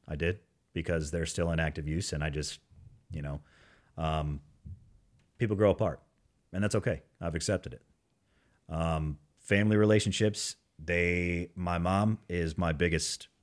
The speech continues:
she's my rock. Um, she's doing Al-Anon, and it's not only, I guess, what, what, what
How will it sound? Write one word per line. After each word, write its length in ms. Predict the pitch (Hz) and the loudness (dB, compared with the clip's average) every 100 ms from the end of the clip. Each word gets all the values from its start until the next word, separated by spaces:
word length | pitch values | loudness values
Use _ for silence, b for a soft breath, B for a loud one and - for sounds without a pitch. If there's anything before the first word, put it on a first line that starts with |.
| _ | _
she's 180 | - 90 | -8 -6
my 100 | 80 | -4
rock. 360 | 73 73 69 - b b b b b | -2 -2 -4 -10 b b b b b
Um, 460 | 82 80 76 71 - _ _ _ - | 0 2 2 -2 -6 _ _ _ -8
she's 340 | - 90 87 | -2 0 0
doing 220 | 90 85 | 0 2
Al-Anon, 380 | 85 90 95 107 - _ _ _ _ _ _ | 2 2 2 0 -4 _ _ _ _ _ _
and 280 | 80 80 80 | -6 -2 -2
it's 160 | 80 95 | -2 0
not 180 | 87 | 2
only, 400 | 87 85 85 82 - - _ _ _ _ _ _ _ _ _ _ _ _ _ _ | 2 2 2 0 -4 -18 _ _ _ _ _ _ _ _ _ _ _ _ _ _
I 100 | - | -6
guess, 300 | 82 82 - | -2 -2 -2
what, 220 | 92 90 82 | -2 -2 0
what, 260 | 90 85 | 0 0
what 140 | 90 | -4